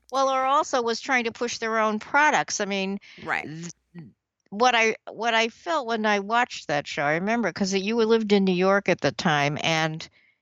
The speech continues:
Speaker 1: it was based in New York, and it was mostly crafters from New York, and it just felt like nothing they were making related to anything in my life.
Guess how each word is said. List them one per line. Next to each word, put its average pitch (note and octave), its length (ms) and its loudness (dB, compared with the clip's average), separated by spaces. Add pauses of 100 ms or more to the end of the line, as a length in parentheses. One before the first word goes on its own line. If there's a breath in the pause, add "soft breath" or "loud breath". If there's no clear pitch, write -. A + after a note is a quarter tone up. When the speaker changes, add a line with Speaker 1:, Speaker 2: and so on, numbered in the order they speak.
Speaker 1:
it G3+ 160 4
was F3 200 -2
based F#3+ 460 -2
in D#3+ 160 -2
New D#3+ 100 -4
York, D3 440 -2
and E3 200 -2
it B2 60 -6
was E3 180 -4
mostly F3+ 400 0
crafters E3 580 -2
from A3 260 -2
New E3+ 140 -4
York, C#3 300 0 (760 soft breath)
and F#3+ 140 2
it G#3 120 2
just - 320 -2
felt A#3+ 360 0
like F3+ 480 0 (180)
nothing A#3 500 -2
they F#3+ 160 0
were F3 200 -6
making E3+ 720 -4 (560 soft breath)
related F#3 600 2
to - 160 -6
anything F#3 480 -2
in D#3 160 -2
my D3+ 280 2
life. C#3 600 -2